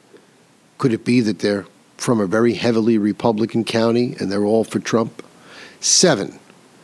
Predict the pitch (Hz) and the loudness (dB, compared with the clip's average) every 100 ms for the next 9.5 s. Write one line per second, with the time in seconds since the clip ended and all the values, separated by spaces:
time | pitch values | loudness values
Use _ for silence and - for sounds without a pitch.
0 | - - - - 123 151 165 160 147 156 | -20 -20 -10 0 2 4 4 4 4 4
1 | 185 165 110 87 95 78 - 80 - - | 4 2 -2 -4 -6 -6 -8 -10 -12 -14
2 | _ _ _ _ _ _ _ _ - 156 | _ _ _ _ _ _ _ _ 0 2
3 | 180 175 120 175 208 139 90 82 - 90 | 2 0 0 2 4 0 -2 -6 -6 0
4 | 147 147 143 127 - 165 123 101 - 98 | 2 4 2 0 0 0 0 -2 -4 -6
5 | 87 92 85 - - _ _ _ _ - | -6 -8 -14 -18 -20 _ _ _ _ -8
6 | 113 139 123 143 139 117 110 - 117 117 | 0 0 2 2 0 0 -4 -2 -2 -2
7 | 110 113 120 113 101 92 _ - 135 110 | -4 -4 -4 -4 -8 -10 _ -2 0 0
8 | 101 - 110 127 127 _ _ _ - 123 | -2 -2 -2 -2 -6 _ _ _ -4 0
9 | 120 104 95 101 - | 0 -2 -4 -6 -8